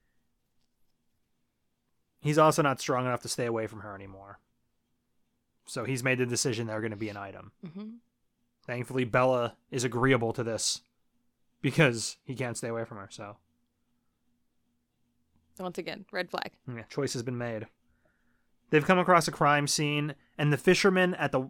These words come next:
Speaker 1: at the, in the boat that was killed was Waylon. They killed fucking Santa Claus.
Speaker 2: Mm-hmm.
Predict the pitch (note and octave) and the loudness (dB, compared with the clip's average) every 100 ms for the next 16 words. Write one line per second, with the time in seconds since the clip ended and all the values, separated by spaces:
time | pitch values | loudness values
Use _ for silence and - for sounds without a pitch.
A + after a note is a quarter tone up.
0 | - C3 D3 C#3 C#3 A#2 D3 F#3 F#3 C#3 | -6 -6 -6 -4 -4 2 6 6 4 0
1 | B2+ - D3+ C#3 B2 A#2 A#2+ D#3 F#3 G#2+ | -2 -4 -2 -2 -2 -4 2 4 4 0
2 | F#2+ - - D3 F3+ F#3 - F3 D#3 - | -6 -16 -8 -4 0 0 0 -2 -2 -2
3 | G#3 A#3+ - A#2 F2 - - _ A#3+ G3+ | 0 0 0 -4 -6 -10 -14 _ -8 -4
4 | G#3 | -4